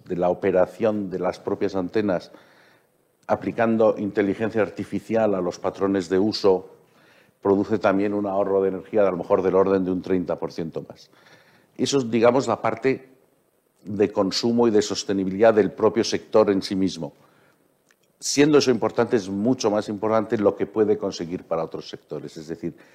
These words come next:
la aplicación de nuevas tecnologías en el mundo del transporte, de la movilidad, de los residuos, de la fabricación. De... Ahí es donde, eh,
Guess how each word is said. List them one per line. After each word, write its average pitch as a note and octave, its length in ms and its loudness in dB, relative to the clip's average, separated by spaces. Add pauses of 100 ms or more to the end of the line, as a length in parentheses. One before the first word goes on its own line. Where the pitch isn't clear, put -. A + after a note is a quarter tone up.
(220)
la F2 100 -6
aplicación G2 500 -2
de G2 80 2
nuevas F#2+ 260 -2
tecnologías F#2 920 -6 (440)
en E2+ 140 -12
el E2 80 -8
mundo F2+ 220 -2
del F2 100 -2
transporte, F2+ 540 -4
de D#2 40 -2
la D2+ 140 -6
movilidad, D#2 640 -6
de D#2+ 120 -8
los D2 260 -12
residuos, D#2 680 -12
de D#2+ 100 -12
la D2+ 100 -12
fabricación. F2 760 -2
De... D#2 140 -8 (840)
Ahí G#2+ 400 2
es F2+ 220 -4
donde, G2+ 640 2
eh, E2+ 600 -6